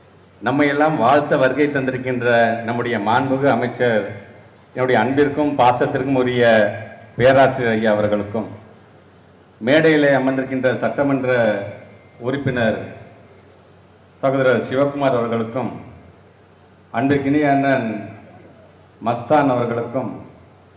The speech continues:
மேடையிலே உரையாற்றி அமர்ந்திருக்கின்ற நம்முடைய மாவட்டத்தினுடைய ஆட்சித்தலைவர் அவர்களுக்கும்,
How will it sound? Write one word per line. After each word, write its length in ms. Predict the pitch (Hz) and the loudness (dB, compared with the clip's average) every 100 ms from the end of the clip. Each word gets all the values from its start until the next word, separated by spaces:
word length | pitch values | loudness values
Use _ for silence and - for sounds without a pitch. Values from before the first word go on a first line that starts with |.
| _ _ _ - | _ _ _ -2
மேடையிலே 400 | 139 147 143 139 | 0 2 2 2
உரையாற்றி 480 | 120 135 143 139 139 | 2 2 2 2 0
அமர்ந்திருக்கின்ற 540 | 131 127 120 127 120 127 | 0 -2 -4 -4 -2 -2
நம்முடைய 300 | 120 117 110 | -2 -2 0
மாவட்டத்தினுடைய 720 | 110 135 135 131 135 127 127 113 107 101 117 | 2 2 0 -2 -4 -2 0 0 0 -2 -2
ஆட்சித்தலைவர் 600 | 131 139 127 117 113 110 | -2 -4 -6 -4 -4 -4
அவர்களுக்கும், 480 | 107 110 107 117 | -6 -8 -8 -12